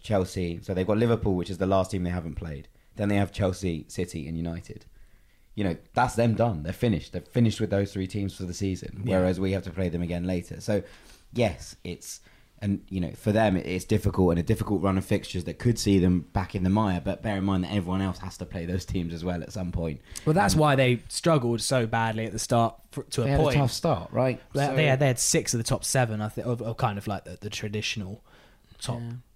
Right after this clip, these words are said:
Speaker 2: uh, top six in those opening games. I think Huddersfield, where they drew, was the only team that was kind of around them, and Kennedy missed that penalty in the final minute. I just thought that Newcastle were poor today, and if they're struggling to score against us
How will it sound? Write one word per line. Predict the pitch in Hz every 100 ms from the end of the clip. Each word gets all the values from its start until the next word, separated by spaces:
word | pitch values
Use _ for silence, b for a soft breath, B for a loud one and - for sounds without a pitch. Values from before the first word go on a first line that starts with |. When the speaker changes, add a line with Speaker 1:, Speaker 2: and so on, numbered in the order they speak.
| -
Speaker 2:
uh, | 110
top | 120 -
six | - 104
in | 110
those | 110 107
opening | 113 107 107
games. | 117 107
I | 120
think | 113
Huddersfield, | - 120 113 - 107 104
where |
they | 101 101
drew, | - 120 107
was | 101
the | 104
only | 104 98 101
team | - 120 101 101
that | 98
was | 101
kind | - 101
of | 98
around | 98 107 107
them, | 101 98
and | 95 101 B B B B
Kennedy | - 110 101 104
missed | 101
that | - -
penalty | - 107 101 - 101 90
in | 107 104
the |
final | - 110 107 107
minute. | 127 127
I | 156 185
just | 190 -
thought | 160
that | 143
Newcastle | 139 131 143 131 127
were | 123
poor | 135 123
today, | 117 113
and | 113
if | 117
they're | 135 131
struggling | - 175 156 135
to | 123
score | - 127 113
against | 110 101 -
us | 107 82 - -